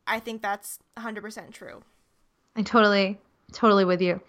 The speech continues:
Speaker 1: Yeah, and I'm happy you mentioned that too, because it's something that I think a lot of beginners, or even those who are still in their business,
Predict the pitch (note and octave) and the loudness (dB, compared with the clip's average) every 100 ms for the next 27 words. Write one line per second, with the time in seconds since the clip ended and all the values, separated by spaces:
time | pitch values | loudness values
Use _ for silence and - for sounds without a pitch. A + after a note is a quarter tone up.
0 | _ _ _ _ _ _ _ G#3 F#3 - | _ _ _ _ _ _ _ -12 -10 -8
1 | G#3+ G#3+ - A3+ A#3+ A#3 B3 A#3+ A3+ A3 | -10 -10 -6 -6 -6 -10 -10 -10 -8 -10
2 | A3 G3+ - - A3+ G#3+ G3+ A3+ G3+ G3 | -10 -12 -12 -14 -14 -14 -10 -6 -6 -8
3 | - _ - B3+ B3 - B3 B3 A#3+ G#3+ | -14 _ -10 -10 -8 -10 -10 -10 -6 -6
4 | G3 - A3+ A#3 A3 G#3+ G#3 G3+ G3+ G#3+ | -6 -10 -16 -14 -14 -10 -8 -8 -10 -14
5 | _ _ A#3 A3 G#3 G#3+ G#3+ G#3+ - C4+ | _ _ -18 -14 -12 -8 -8 -8 -10 -10
6 | F#4 A#4+ C#4+ C#4 B3+ B3 A#3+ A#3 G3+ G#3+ | -8 -6 -6 -6 -10 -10 -10 -10 -10 -12
7 | A#3 G#3 G3+ | -10 -10 -10